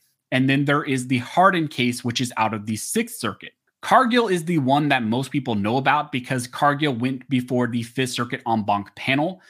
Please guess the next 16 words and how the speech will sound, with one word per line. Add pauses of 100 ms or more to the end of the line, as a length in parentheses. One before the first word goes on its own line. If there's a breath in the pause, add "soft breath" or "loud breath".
(300 soft breath)
and
the
Fifth
Circuit
en
banc
panel
struck
down
the
A
T
F's
bump
stock
rule.